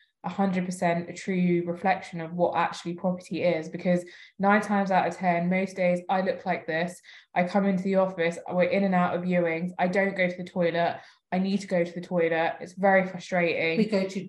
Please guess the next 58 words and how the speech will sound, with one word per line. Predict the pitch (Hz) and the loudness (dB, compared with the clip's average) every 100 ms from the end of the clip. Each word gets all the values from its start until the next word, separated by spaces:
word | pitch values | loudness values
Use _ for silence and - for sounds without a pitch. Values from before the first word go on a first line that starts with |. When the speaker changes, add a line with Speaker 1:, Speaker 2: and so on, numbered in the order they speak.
| - | -10
Speaker 2:
Greggs | - 180 - | -6 -6 -4
drive-thru | 190 170 180 - 196 | -2 -2 -2 -2 4
Speaker 1:
Yeah, | 180 180 - | 6 4 2
Speaker 2:
food. | 175 165 165 | -4 -4 -8
Speaker 1:
you, | 175 208 185 - | -2 0 0 -2
you, | 180 180 | -8 -2
Speaker 2:
And | 214 | 2
we | 240 | 4
Speaker 1:
you're | 254 | 6
Speaker 2:
like | 247 | 4
Speaker 1:
sitting | 190 | 4
Speaker 2:
it. | 208 | 2
Speaker 1:
on | |
the | 202 | 2
service | 202 190 180 180 | 4 4 4 2
station. | 180 175 175 - 180 175 180 - - _ 190 | 0 0 -2 0 2 2 -2 -12 -20 _ 0
By | 190 | 2
the, | 196 - 190 | 0 -6 -10
the | 190 | -10
time | 196 208 202 | -4 -2 0
you've | 180 | -2
come | 202 185 | -4 -2
home | 190 180 | -2 -2
from | 185 180 | 0 2
a | |
day | 175 180 175 | 6 6 6
of | |
viewings, | 185 180 170 170 | 4 0 0 -4
you've | 180 | -2
actually | 190 - 190 | -2 -2 -2
done | 185 180 | 0 2
no | 180 180 | 2 4
admin | 170 175 170 165 165 | 4 2 0 -6 -6
or | 170 | -4
no | 175 175 | -2 -2
emails | 175 190 180 160 170 170 | -2 0 0 0 -2 -2
or | 170 | 0
no, | 175 | 0
you | 175 180 | 0 0
know, | 175 160 | -2 -4
development | 170 180 180 180 175 175 | 2 6 6 2 -4 -6
of | 170 | -4
your | 175 180 | -2 0
business. | 175 175 170 160 175 | 2 0 0 -4 -4
Then | 185 180 | 0 2
you | 175 | 2
have | 175 | 0
to | - | -6
sit | - 180 | -4 -4
in | 185 | -4
the | 180 | -4
evening | 185 180 165 | -2 -2 -4
and | 170 | -6
kind | 185 180 | -4 -4
of | 180 | 0
focus | 175 175 175 180 | 0 0 -2 -6
on | 175 | -2
that. | 175 165 170 | 0 0 -2